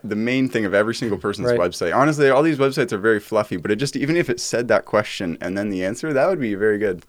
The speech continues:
Speaker 2: It, it's, it's absolutely essential, and, and most business owners struggle with clarity because if things are left ambiguous,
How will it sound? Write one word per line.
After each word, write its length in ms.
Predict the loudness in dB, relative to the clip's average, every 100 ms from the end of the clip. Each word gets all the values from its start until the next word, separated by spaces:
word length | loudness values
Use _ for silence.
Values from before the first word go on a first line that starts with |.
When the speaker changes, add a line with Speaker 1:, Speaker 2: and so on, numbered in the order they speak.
| -8
Speaker 2:
It, 220 | -4 -4 0
it's, 400 | 0 0 -6 -10 -12 -20 -4
it's 180 | -4 -4 0
absolutely 720 | 2 2 2 0 2 2 0
essential, 680 | 0 -2 -2 -4 0 2 2
and, 460 | 2 0 0 -2 -6 _ -20 -20 _ -2
and 400 | 4 4 4 0
most 400 | 4 4 4 2
business 380 | 0 2 -2 0
owners 340 | 0 0 -2
struggle 600 | -2 -2 4 4 4 2
with 220 | 2 -2 -4
clarity 720 | 0 2 4 2 0 -6 -10 -2
because 680 | 0 0 2 2 2 0 -6 _ _ _ _ 0
if 280 | 2 2 -2
things 480 | -16 -2 2 2 2
are 80 | 4
left 300 | 4 2 -2
ambiguous, 1000 | -4 -2 -4 -2 -2 -2 -4 -6 -8